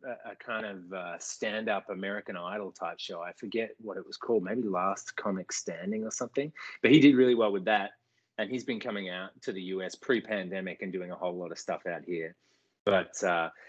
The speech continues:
but he's incredible. As much as Heath doesn't like, uh,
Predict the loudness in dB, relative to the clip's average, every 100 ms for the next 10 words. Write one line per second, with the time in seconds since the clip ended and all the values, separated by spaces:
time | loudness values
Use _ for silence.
0 | -4 2 6 6 4 2 2 2 -2 -10
1 | -8 -4 -4 -4 -6 -6 -6 _ -6 -6
2 | -8 -6 -6 -8 -16 _ -14 -10 -10